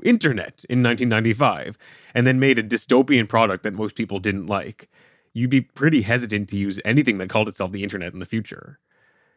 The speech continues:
This seems to be backed up by the numbers. When virtual environments are built with a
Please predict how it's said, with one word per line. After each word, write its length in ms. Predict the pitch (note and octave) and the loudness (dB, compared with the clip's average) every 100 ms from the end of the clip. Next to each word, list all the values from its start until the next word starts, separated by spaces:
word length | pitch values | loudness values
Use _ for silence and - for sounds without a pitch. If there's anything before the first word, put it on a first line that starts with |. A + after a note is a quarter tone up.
| _ _ _ _ _ - | _ _ _ _ _ 0
This 160 | E3 | 0
seems 300 | - - G3 | 0 2 2
to 80 | F3 | 2
be 80 | E3+ | 0
backed 320 | A#2+ A2+ - | 2 -2 0
up 140 | G2 | -4
by 120 | - F#2 | -2 -6
the 80 | |
numbers. 680 | F2 F2 D#2+ G#1+ G1+ - - _ _ _ _ _ _ _ | -6 -10 -12 -14 -14 -16 -20 _ _ _ _ _ _ _
When 260 | B2 B2+ | 2 2
virtual 440 | A#2+ D3 D3 F3+ F3 | 4 2 2 -2 0
environments 520 | C3+ G#2+ G#2+ G#2+ G2+ | 0 0 0 -2 -4
are 120 | G#2 | -8
built 360 | G2+ G#2 F#2+ - _ | -2 -2 -2 -10 _
with 320 | G2+ F2+ - | -6 -6 -6
a 220 | G#2 F#2+ | -8 -8